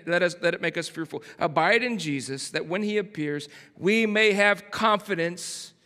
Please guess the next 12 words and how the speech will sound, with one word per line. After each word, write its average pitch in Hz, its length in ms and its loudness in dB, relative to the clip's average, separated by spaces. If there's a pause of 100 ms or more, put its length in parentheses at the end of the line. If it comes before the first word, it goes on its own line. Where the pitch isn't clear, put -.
(760)
and 160 100 -8
not 185 200 0
be 180 100 2
ashamed 160 600 -4 (1200)
before 180 380 -4
him 139 160 -4
at 139 80 -6
his 123 100 -12
coming. 151 360 -12 (3500)
We - 80 -4
read 208 180 2
earlier 202 600 2